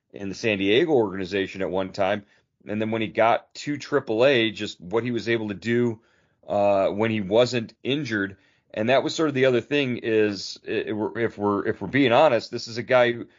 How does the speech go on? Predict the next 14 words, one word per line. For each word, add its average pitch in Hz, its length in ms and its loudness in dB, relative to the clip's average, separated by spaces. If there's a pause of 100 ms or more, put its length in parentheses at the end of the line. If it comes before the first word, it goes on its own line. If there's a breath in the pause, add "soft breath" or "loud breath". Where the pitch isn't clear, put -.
(180 soft breath)
who 117 160 -8
has 135 260 0
had 143 240 -2
trouble 131 480 0
avoiding 113 460 -4
the 104 180 -6
injury 131 400 -4
bug, 90 380 2 (420)
uh, 101 320 4
in, 104 280 -4
in 101 160 -8
bits 107 260 -6
and 92 100 -12
pieces, 98 560 -8